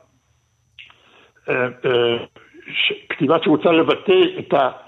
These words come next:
ההוויה המזרחית של, של אנשים שעלו מארצות ע-, ע-, ערב במדינות אחרות. זה, זה דווקא נכנס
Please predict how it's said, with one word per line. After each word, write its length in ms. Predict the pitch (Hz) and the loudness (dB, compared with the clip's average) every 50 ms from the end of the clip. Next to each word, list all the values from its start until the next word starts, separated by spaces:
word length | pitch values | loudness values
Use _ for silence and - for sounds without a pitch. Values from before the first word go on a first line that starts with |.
| - - - _ _ _ _ - | -20 -20 -20 _ _ _ _ -6
ההוויה 960 | - 135 127 123 120 117 117 113 113 - - - 147 123 117 123 127 151 160 | -4 -2 0 0 0 0 -2 -4 -6 -8 -8 -6 -6 -2 0 2 2 2 2
המזרחית 840 | 175 175 165 156 135 143 147 131 - - 240 269 247 208 - - - - - _ _ - | 2 2 2 0 2 4 2 2 2 0 0 2 2 2 0 -4 -16 -20 -20 _ _ -6
של, 220 | - 147 135 135 - - - - - | -4 -4 -4 -4 -6 -18 -16 -14 -10
של 220 | - - 151 147 | -2 -2 0 0
אנשים 340 | 143 131 135 135 - 202 180 | 0 -2 -2 -2 0 0 2
שעלו 260 | - 180 147 143 180 | 2 2 4 4 4
מארצות 600 | 190 180 160 147 127 - - 185 175 151 - - - - _ _ - | 4 4 2 2 0 0 2 0 0 0 -4 -12 -16 -20 _ _ -8
ע-, 40 | - | -8
ע-, 800 | - - - 151 131 139 139 - - 147 139 139 135 - - | -8 -4 -2 0 2 2 2 2 2 0 0 0 0 0 -2
ערב 280 | 156 151 180 202 208 165 135 127 127 | 0 2 2 2 2 0 -2 -6 -8
במדינות 520 | 120 120 131 135 135 131 135 135 135 127 - | -2 -2 -2 0 0 -2 -2 0 0 0 0
אחרות. 540 | - 139 131 131 139 123 - - - _ _ _ _ _ _ _ _ _ _ _ _ _ _ _ _ _ _ _ _ _ _ _ _ _ _ _ _ _ _ _ _ _ - | 2 4 4 4 4 2 -2 -6 -20 _ _ _ _ _ _ _ _ _ _ _ _ _ _ _ _ _ _ _ _ _ _ _ _ _ _ _ _ _ _ _ _ _ -6
זה, 460 | - 196 170 190 175 165 - - 135 127 | -4 0 2 2 2 2 0 -8 -2 0
זה 200 | 160 160 151 147 | 2 2 2 0
דווקא 280 | 139 - 151 - - 160 | 0 -2 -4 -2 0 -2
נכנס 340 | 147 147 - - 196 202 | -2 -2 -2 -2 -2 -2